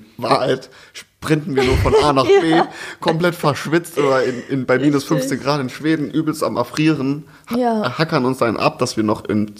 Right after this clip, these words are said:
Speaker 1: in zeitmäßig, die, bevor die Sonne untergeht, noch die Aufnahmen irgendwie hinbekommen.
Speaker 2: Mhm.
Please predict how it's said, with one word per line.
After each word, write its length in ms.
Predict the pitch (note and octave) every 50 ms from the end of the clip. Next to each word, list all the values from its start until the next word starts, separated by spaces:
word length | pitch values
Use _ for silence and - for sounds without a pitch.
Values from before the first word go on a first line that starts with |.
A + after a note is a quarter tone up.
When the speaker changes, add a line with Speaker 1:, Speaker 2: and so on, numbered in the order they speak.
| - -
Speaker 1:
in 120 | - G2+
zeitmäßig, 640 | - - B2 B2+ C3+ C3 B2+ B2 A#2+ - - A2+ -
die, 160 | - G#2+ F#2+ - - - - - - -
bevor 220 | - G#2+ - B2
die 80 | A2 G#2+
Sonne 220 | G#2 B2 C3 B2+
untergeht, 340 | A2+ A#2+ B2+ A2 G2 G#2+ A2+
noch 80 | A2+ A2
die 100 | G#2 G#2
Aufnahmen 580 | - B2 - - - G#2 G2+ G#2 G2+ G#2 F#2+ F#2
irgendwie 420 | G2+ G2 G2 G2 F#2+ G2 F#2+ F#2 - - - - - - - - - - - - -
hinbekommen. 1000 | - A#2 G#2+ G2+ F#2+ - - G#2 G2+ A3 A#3 A#3 A3+ A3 G#3+ G#3 G#3 G#3 G#3 G#3
Speaker 2:
Mhm. 60 | A3